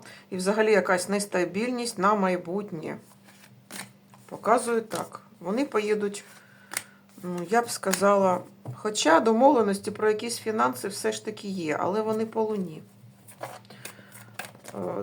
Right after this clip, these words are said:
дуже погано зрозуміло. Ну, ще раз. З чим залишиться після зустрічі сьогоднішньої на Алясці делегація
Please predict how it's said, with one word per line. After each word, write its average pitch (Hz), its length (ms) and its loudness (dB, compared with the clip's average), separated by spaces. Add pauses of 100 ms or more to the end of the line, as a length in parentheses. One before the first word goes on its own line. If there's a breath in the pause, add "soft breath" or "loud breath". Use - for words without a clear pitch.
(440)
дуже 233 480 -4
погано 220 480 2
зрозуміло. 175 800 -2
Ну, 220 80 0
ще 196 380 -2
раз. - 340 -8 (640 loud breath)
З - 120 -20
чим 208 560 2
залишиться 185 800 0
після 185 420 -2
зустрічі 190 640 -4
сьогоднішньої 175 680 -4
на 170 100 -2
Алясці 185 580 0
делегація 180 960 0